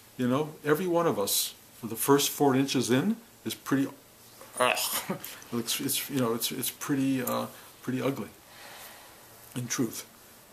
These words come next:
you know. But you get past that, it starts to get beautiful. It really does. I, I can't tell you how bizarre people are. <laughs> I mean, that, that's the thing that gets me more than almost anything,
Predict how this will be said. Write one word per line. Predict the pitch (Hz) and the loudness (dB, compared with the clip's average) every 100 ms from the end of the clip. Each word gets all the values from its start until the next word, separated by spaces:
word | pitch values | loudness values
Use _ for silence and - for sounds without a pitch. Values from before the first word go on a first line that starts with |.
| 113 | -8
you | |
know. | 127 127 127 - - - - - - | -6 -6 -8 -16 -20 -20 -20 -12 -8
But | |
you | 123 | 0
get | 160 165 | 0 2
past | 170 160 - | 0 0 0
that, | 185 165 123 - - - - - - - - - - - - - - | 0 0 -2 -8 -20 -20 -20 -20 -20 -20 -20 -20 -20 -20 -20 -20 -14
it | - | -8
starts | - 117 - | -4 -4 -4
to | 117 | -4
get | 117 | -6
beautiful. | 120 135 123 - - - - - - - - | -6 -10 -10 -14 -20 -20 -20 -20 -20 -14 -8
It | 117 | -4
really | 120 120 | -2 -2
does. | 117 123 92 - - - - - | -2 -6 -6 -10 -12 -20 -20 -10
I, | 139 - - - | -10 -10 -16 -8
I | 127 | -4
can't | - 175 | -2 -4
tell | - 190 | -2 0
you | 180 117 | 0 0
how | 107 | -2
bizarre | 107 113 117 113 | -4 -4 0 0
people | 110 110 - 101 | -2 -8 -10 -12
are. | 107 - - - - - - | -12 -16 -14 -12 -10 -12 -16
<laughs> | - - | -18 -8
I | 123 | -2
mean, | 127 | 0
that, | 139 - - - | 0 -2 -10 -4
that's | 151 196 | 0 2
the | 202 | 2
thing | - 127 | 2 2
that | 120 | 2
gets | 127 - | 0 0
me | 143 | -2
more | 131 131 | 0 0
than | 131 131 | 0 -2
almost | 143 - | -4 -6
anything, | 165 220 214 120 | -4 -4 -4 -8